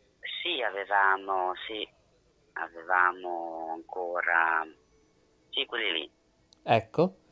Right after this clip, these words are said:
Speaker 2: che era uno strumento antico. Abbiamo due minuti, quarantuno secondi, ventitré decimi alla chiusura. Io ti farei una domanda, eh, visto che parlavamo di queste situazioni, eccetera, di una volta,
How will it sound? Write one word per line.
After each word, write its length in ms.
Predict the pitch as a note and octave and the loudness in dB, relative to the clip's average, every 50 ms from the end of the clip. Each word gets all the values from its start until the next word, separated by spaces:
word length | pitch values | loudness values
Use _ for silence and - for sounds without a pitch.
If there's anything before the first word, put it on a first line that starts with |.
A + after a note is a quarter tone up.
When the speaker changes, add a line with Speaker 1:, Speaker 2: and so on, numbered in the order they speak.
| _ _ _ | _ _ _
Speaker 2:
che 100 | - C#3 | 2 4
era 140 | D3+ D#3+ D3+ D3 | 6 6 6 4
uno 140 | D3 D3+ | 2 0
strumento 680 | D3 - - A#3 B3+ A3+ D#3+ C#3 D3+ F3 F#3 F#3+ F#3+ C#3+ | 0 -2 -2 -2 0 2 2 2 2 2 0 0 2 2
antico. 760 | C3+ C#3 D3 C#3 - C3 A2+ G#2+ G#2 G2 - - G#2+ G#2 - | 2 2 0 -4 -6 -6 -6 -6 -6 -6 2 4 6 6 6
Abbiamo 340 | - C#3+ D#3+ G3+ G3+ D#3 D3 | 4 4 8 8 8 8 8
due 220 | D#3 G3 A#3 B3+ | 8 8 8 8
minuti, 480 | A#3 A3+ A#3 A#3+ B3+ C#4 D4+ D4+ - A#3+ | 8 8 6 6 6 6 4 4 2 4
quarantuno 400 | - F3+ E3+ E3+ E3 F3 F#3 F3+ | 6 8 8 8 8 6 4 4
secondi, 460 | - - F3 - G#3 G#3+ A3+ A3+ G3+ | 4 2 4 6 6 6 8 6 4
ventitré 440 | D#3 D#3 C#3+ D3 D3 - D#3+ D#3+ D3+ | 4 4 4 2 2 6 6 6 6
decimi 380 | C#3+ D#3+ E3 E3 - D#3+ D3+ D3 | 8 6 4 4 2 0 2 2
alla 100 | C#3 C3 | 2 2
chiusura. 640 | - C#3 B2+ A#2+ A#2+ A2+ G#2+ G2+ G2+ G2+ A2+ C#3+ D#3+ - - - - - - - - - - - - - _ | 2 0 0 2 4 4 6 6 6 6 6 4 2 0 -6 -16 -20 -20 -20 -18 -18 -18 -20 -20 -20 -20 _
Io 220 | - E3+ F#3 C#4 D4 | 6 8 8 8 8
ti 140 | - D4+ | 6 0
farei 460 | G#3 - - D#3+ D3+ D3 D3 D#3+ D#3+ D3+ | 0 6 8 8 10 10 8 8 6 4
una 180 | C#3+ B2+ A#2+ | 2 2 2
domanda, 880 | B2 C3 C3 B2+ A#2 A2 G#2+ G#2 G2 G2 G2+ G#2 G#2 G2+ G#2+ G#2+ - - | 2 2 2 2 2 2 2 0 0 -2 -4 -4 -2 0 2 2 0 0
eh, 380 | - A#2 G#2+ A2 A2 G#2 G#2 G#2 | -4 -8 -8 -8 -6 -6 -6 -6
visto 240 | A#2 C#3+ - - C#3+ | -6 -6 -6 -6 -4
che 120 | C3+ C3 | -4 0
parlavamo 840 | A#2+ - B2+ B2+ B2+ B2+ B2 A#2+ C3+ B2+ B2+ A#2+ A#2 A2+ A2+ A2 A2 A2 | 2 4 4 6 6 4 6 6 4 4 4 2 2 0 0 -2 -2 -2
di 100 | A2 G#2 | -2 0
queste 260 | - D3 C#3 - C3 | 0 0 2 2 0
situazioni, 1400 | A#2 - B2 - - C3 B2 - - - C3 C3 C3 C3 B2 B2 A#2+ A#2+ B2 A#2+ A#2+ A#2+ A#2+ A#2 A#2 - - - - | 0 0 -2 2 2 2 2 0 -2 0 4 6 8 8 8 8 8 6 4 4 2 0 0 0 -2 -4 -8 -8 -4
eccetera, 540 | B2+ A#2 - - - B2+ B2 - B2+ A2+ A2 | -4 -4 -4 0 2 2 4 4 4 4 4
di 80 | A2 | 2
una 180 | A2+ B2+ B2+ B2 | 2 2 2 4
volta, 680 | A2+ A#2 A2 G#2 G2+ G2+ G2+ - F#2 - F#2+ G#2+ C3+ | 6 6 8 8 6 6 4 0 2 2 2 2 2